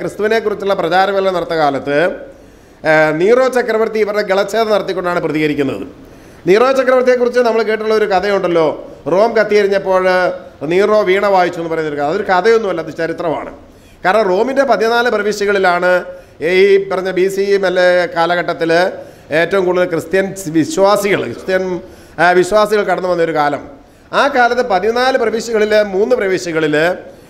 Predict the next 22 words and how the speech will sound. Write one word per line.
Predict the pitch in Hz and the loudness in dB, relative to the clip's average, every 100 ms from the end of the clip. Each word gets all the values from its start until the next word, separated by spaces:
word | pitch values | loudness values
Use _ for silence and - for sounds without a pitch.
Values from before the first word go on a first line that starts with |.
| - | -10
ക്രിസ്ത്യൻ | 160 170 247 262 220 | -4 -2 2 2 2
ചിന്താപദ്ധതിയുള്ള | 214 214 220 208 208 202 196 175 | 2 2 2 0 0 2 2 2
ആളുകൾ | 175 196 196 | 0 0 0
വളരെ | 180 190 180 | 0 -2 -4
ശക്തമായി | 165 196 196 208 196 | -2 -2 0 0 2
നിലനിന്നിരുന്നതുകൊണ്ട് | 180 202 190 175 165 151 139 135 151 175 208 - - - - - 170 | 0 0 -2 0 -2 0 0 2 4 4 2 -6 -18 -20 -18 -4 0
ആ | 247 277 302 277 - 160 170 | 2 0 -2 -8 -10 -4 0
ആളുകളെ | 190 226 220 220 220 202 | 2 2 2 0 0 -4
കൊല്ലുവാൻ | 175 214 214 202 175 | -2 0 0 0 -4
വേണ്ടി | 151 156 175 - - - - 220 | -4 -2 -4 -6 -12 -20 -8 -4
ഈ | 262 226 | 0 2
മൂന്ന് | 254 269 | 2 2
പ്രവിശ്യകൾക്ക് | 220 208 226 233 226 226 226 | 2 0 0 2 2 0 -2
തീയിട്ടുകൊണ്ട് | 220 240 214 208 202 | -4 0 0 0 0
തന്നെയാണ് | 196 190 185 185 | -2 0 0 -2
നീ-, | 185 180 175 | -2 -2 -2
നീറോ | 180 185 | 0 0
ചക്രവർത്തി, | 180 165 165 165 185 208 - - - 151 | -2 0 -2 2 2 2 -2 -16 -10 0
ആം, | 170 165 165 165 156 147 139 - | 2 2 -2 -6 -8 -10 -12 -10
പ്രതികരിച്ചത്. | 160 180 190 190 185 - - - - 147 | -2 2 2 2 -4 -8 -14 -20 -14 -4
അങ്ങനെ | 185 240 226 | 0 2 2
അവിടുത്തെ | 220 254 | 0 0